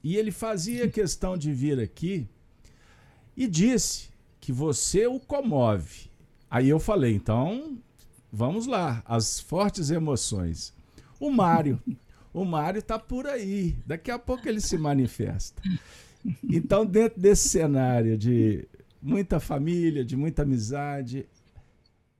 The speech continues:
fique em casa. Eu costumo brincar com os nossos web amigos que a gente vai pra casa do Kardec, que é uma casa singela aqui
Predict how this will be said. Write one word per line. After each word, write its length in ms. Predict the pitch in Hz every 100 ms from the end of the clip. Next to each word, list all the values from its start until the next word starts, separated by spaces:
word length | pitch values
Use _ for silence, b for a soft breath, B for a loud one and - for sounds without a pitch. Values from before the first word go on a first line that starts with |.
| _ _ _ _ _
fique 240 | - 240 214
em 80 | 185
casa. 580 | 202 220 220 196 214 - B B -
Eu 140 | 254
costumo 320 | - - 285
brincar 400 | 262 226 214 208
com 140 | 196 180
os 100 | 143
nossos 460 | 160 151 - 123
web 360 | 131 127 131 110
amigos 520 | 98 120 160 101 -
que 80 | 180
a 40 |
gente 240 | 160 226 220
vai 160 | 208
pra 140 | 196 175
casa 320 | 165 139 131
do 80 | -
Kardec, 560 | 104 92 104 156 143
que 80 | 208
é 40 |
uma 180 | 254 285
casa 420 | 277 262 262 226
singela 640 | 202 - 180 131 180 196 156
aqui 540 | 127 170 165 131 87